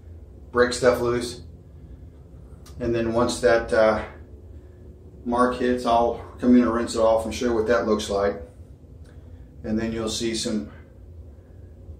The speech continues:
some stuff in here that we've got to, uh, address. And I'll tell you what that is in a minute. But it's coming clean.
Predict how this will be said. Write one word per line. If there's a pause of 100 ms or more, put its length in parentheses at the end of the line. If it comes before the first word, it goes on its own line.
(240)
some
stuff
in
here
that
we've
got
to,
uh, (300)
address. (1600)
And
I'll
tell
you
what
that
is
in
a
minute. (1300)
But
it's
coming
clean.